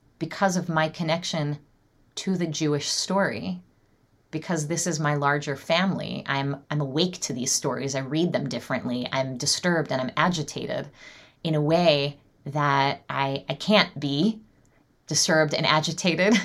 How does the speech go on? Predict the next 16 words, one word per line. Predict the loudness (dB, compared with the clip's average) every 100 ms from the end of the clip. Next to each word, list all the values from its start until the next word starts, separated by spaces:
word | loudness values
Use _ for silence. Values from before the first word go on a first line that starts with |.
| -2
<laughs> | _ -4
um, | 0 2 2 -2 -4
with | -2 4
every | 4 4 0
story | 0 2 4 4 4
of | 2
injustice | 2 2 0 0 -2 -2
and | -2
suffering | 2 2 2 -2 0
in | -2
the | -2
world. | 2 2 2 2
I'm | 2
not | 4 4 2
a | 2
prophet. | 4 4 4 -2